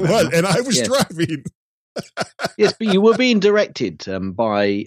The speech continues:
Speaker 1: uh, John F. Braun, I think.
Speaker 2: Right, who also didn't really know where we were going.
Speaker 1: No, that's right. But it was, we got there. We got
Speaker 2: We
Speaker 1: there.
Speaker 2: did. And it was, well, this, this year and in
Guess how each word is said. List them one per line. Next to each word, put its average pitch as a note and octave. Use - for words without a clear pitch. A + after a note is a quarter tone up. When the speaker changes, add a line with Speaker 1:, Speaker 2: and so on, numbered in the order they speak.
Speaker 1:
uh, G#2+
John D3
F. C#3+
Braun, E3
I D2+
think. -
Speaker 2:
Right, G#3
who E3
also A#3
didn't A#2+
really A2+
know A2
where G#2+
we G#2+
were F2+
going. D#2+
Speaker 1:
No, A3
that's B2+
right. A#2+
But F#3+
it B3
was, A#3+
we B3+
got -
there. -
We D#3+
got -
Speaker 2:
We D4+
Speaker 1:
there. -
Speaker 2:
did. G#2+
And F#3
it F#3
was, D#3+
well, E3+
this, F#3+
this D#3
year D#3+
and C3
in B2